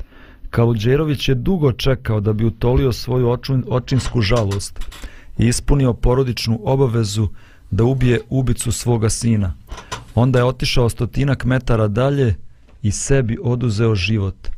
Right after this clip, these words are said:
Tako je Kaluđerović zatvorio krug osvete, jer po starim običajima da se nije ubio, ostala bi obaveza Markovića da kad tad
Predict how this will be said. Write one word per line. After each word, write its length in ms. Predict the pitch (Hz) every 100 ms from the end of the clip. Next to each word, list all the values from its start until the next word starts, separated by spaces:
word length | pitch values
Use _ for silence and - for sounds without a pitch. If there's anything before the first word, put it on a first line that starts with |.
| - - - - -
Tako 320 | 120 131 143
je 60 | 123
Kaluđerović 640 | 120 117 101 127 139 117
zatvorio 580 | 110 104 - 123 131 113
krug 360 | - 127 110
osvete, 600 | 110 131 - 139 - 127 - - - - -
jer 160 | 147
po 100 | -
starim 460 | 110 131 135 131 123
običajima 500 | 139 131 - 113 110
da 100 | 107
se 200 | - 113
nije 180 | 123 135
ubio, 460 | 135 139 147 120 - - - -
ostala 440 | 113 117 - 127
bi 140 | 107 120
obaveza 460 | 127 120 110 101
Markovića 760 | 107 110 127 - 135 123 - 113
da 140 | 104
kad 380 | - - 131 95
tad 260 | - 127